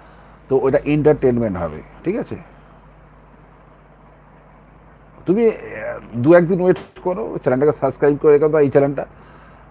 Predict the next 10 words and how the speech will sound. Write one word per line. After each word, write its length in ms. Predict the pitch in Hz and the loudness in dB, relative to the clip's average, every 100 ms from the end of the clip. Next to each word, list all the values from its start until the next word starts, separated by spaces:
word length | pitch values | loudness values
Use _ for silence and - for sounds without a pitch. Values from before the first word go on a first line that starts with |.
| - | -6
আর 120 | 113 120 - | -2 -2 0
এসআরএইচ 760 | 139 165 151 156 143 139 131 | 2 2 4 2 4 2 0
বাংলা 380 | 120 127 135 135 143 | 0 0 0 0 0
YouTube 460 | - 123 131 139 | 0 -4 -2 -2
চ্যানেল, 240 | 120 127 113 | -2 -2 -4
এসআরএইচ 580 | 120 143 143 135 135 123 | -2 0 0 2 2 0
বাংলা, 260 | 117 113 104 | 0 0 -2
তোমাকে 200 | 113 127 | -2 0
বারবার 320 | 120 127 135 | 2 2 4
বলছি 260 | 135 139 | 2 0